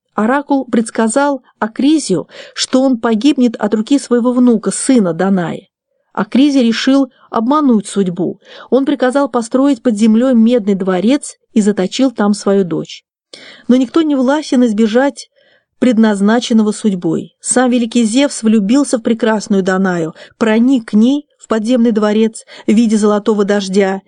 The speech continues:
и царевна родила сына, которого назвала Персеем. Акризий, узнав, что вопреки всем предосторожностям у него всё же появился внук,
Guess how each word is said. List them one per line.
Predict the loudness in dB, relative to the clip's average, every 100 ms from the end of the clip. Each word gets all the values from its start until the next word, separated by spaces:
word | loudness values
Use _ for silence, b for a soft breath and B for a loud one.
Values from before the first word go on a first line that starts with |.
| b b
и | -4
царевна | -2 0 0 0 0
родила | 2 2 0 0
сына, | -2 0 2 0 -4 B B
которого | -4 -2 2 0 0
назвала | -2 -2 -2 0 0 0 -4 -4
Персеем. | -4 -4 -4 -4 -4 -4 -10 -16 _ _ _ _
Акризий, | -8 -2 -2 0 0
узнав, | 0 0 0 -4
что | -4 -4
вопреки | -2 -2 -2 0 -2 b b b b
всем | -8 -2 0 0 0
предосторожностям | 0 0 -2 -2 0 0 0 -2 -2 0
у |
него | 2 2 0
всё | 0 0 0
же | 0
появился | 0 2 0 -2
внук, | 0 2 0